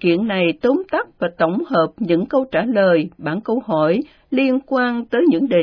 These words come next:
tài hôn nhân và gia đình, công bố hồi tháng mười một năm ngoái để chuẩn bị cho Thượng Hội đồng Giám mục. Phần thứ nhất của tài liệu làm việc mang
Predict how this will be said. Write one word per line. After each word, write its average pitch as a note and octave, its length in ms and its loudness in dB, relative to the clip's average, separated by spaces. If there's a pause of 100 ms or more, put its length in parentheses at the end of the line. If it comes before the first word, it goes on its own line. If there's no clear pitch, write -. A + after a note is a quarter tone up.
tài D#3 220 0
hôn C4 300 0
nhân B3 260 0
và E3 100 -2
gia G3 240 -2
đình, E3+ 320 0 (340)
công G#3 280 -4
bố G3+ 320 0
hồi D3+ 220 -2
tháng A#3 160 -2
mười F3+ 120 0
một D3+ 260 -4
năm G3 240 -4
ngoái G3 380 -2 (340)
để D#3+ 100 0 (100)
chuẩn F3 280 0
bị D#3+ 360 2
cho F#3+ 340 -2
Thượng D#3 180 -2
Hội E3 120 -2
đồng D3 240 0
Giám G#3+ 200 0
mục. D3 180 2 (1200)
Phần G#3+ 200 0
thứ D4 80 2
nhất D#4 300 2
của E3+ 120 -4
tài F#3 240 -2
liệu F#3+ 200 2
làm F3+ 260 -2
việc F3 360 2
mang C4 240 2